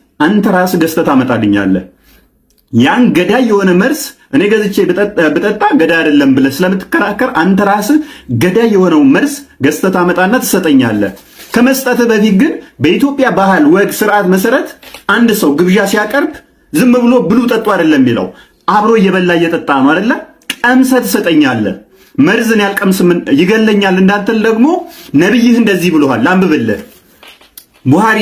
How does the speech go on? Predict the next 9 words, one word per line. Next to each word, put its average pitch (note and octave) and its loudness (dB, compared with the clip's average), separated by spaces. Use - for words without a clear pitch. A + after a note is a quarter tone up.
ሳይ F#3 -2
ቡሃሪ F#3 2
ሃምሳ F#3 0
አራት G#3+ -4
አርባ D3+ -2
አምስት F3+ -2
ላይ A#3 0
ናሬትድ F#3 2
ሳይዳ D3+ 0